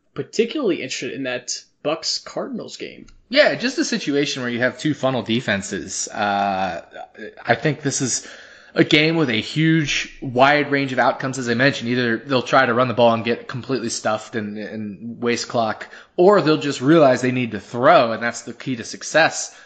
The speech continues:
Speaker 2: for the most part. So I like, I love stacking Jameis Winston with all of his wide receivers. And when I say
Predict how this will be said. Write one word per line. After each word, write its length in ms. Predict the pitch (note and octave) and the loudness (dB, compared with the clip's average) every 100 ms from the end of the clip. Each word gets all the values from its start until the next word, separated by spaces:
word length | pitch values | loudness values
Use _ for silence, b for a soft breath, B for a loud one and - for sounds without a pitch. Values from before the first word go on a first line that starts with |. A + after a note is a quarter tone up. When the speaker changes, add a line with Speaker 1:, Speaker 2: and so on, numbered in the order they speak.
| B | B
Speaker 2:
for 120 | B2+ | -12
the 80 | A2 | -6
most 320 | B2+ G3 - | 0 0 0
part. 240 | A2 G#2 - B B B B | -2 -2 -6 B B B B
So 120 | - | 4
I 80 | F3+ | 6
like, 320 | F#3 G3+ G3+ - - | 6 4 2 -12 -4
I 40 | |
love 340 | F3 A3 C4 G3 | 2 6 6 4
stacking 400 | - E3+ F3 D#3 | 0 -4 -4 -6
Jameis 340 | C#3+ C#3+ C3+ | -6 -8 -8
Winston 460 | C3 F3+ - D3+ B2 | -8 -8 -6 -6 -4
with 140 | C3+ - | -6 -2
all 180 | C#3 E3 | 2 2
of 80 | D#3 | 0
his 160 | D3 | -6
wide 320 | A#2 B2 C3 | -4 -2 -2
receivers. 460 | B2 A#2 C3+ G2+ F#2+ | -4 -8 -8 -8 -12
And 80 | A#2 | -8
when 80 | C#3+ | -4
I 40 | |
say 220 | G3 - | -2 -2